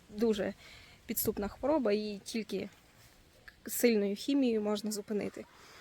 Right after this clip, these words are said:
Ми вирішили цього не робити, тому що нам все-таки важливо, щоб наша продукція була безпечною для здоров'я. І тому ось так. Огірок закінчується. Якби,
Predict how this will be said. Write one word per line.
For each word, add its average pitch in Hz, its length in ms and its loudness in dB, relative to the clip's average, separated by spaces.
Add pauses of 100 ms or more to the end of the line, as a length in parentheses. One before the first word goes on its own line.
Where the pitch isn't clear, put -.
(480)
Ми 220 140 4
вирішили 214 420 2
цього 208 280 -2
не 196 120 -4
робити, 220 340 -2
тому 208 280 -4
що 214 340 -2 (220)
нам 226 200 0
все-таки 214 420 -4
важливо, 226 380 -2
щоб 208 200 -6 (840)
наша 220 280 -4
продукція 214 560 -8
була 202 360 -6 (440)
безпечною 208 640 -6
для 202 140 -6
здоров'я. 233 600 -6
І 262 80 -12 (400)
тому 254 280 0
ось 220 140 -6
так. - 320 -10 (760)
Огірок 214 400 0
закінчується. 269 800 -4 (1400)
Якби, 240 540 -2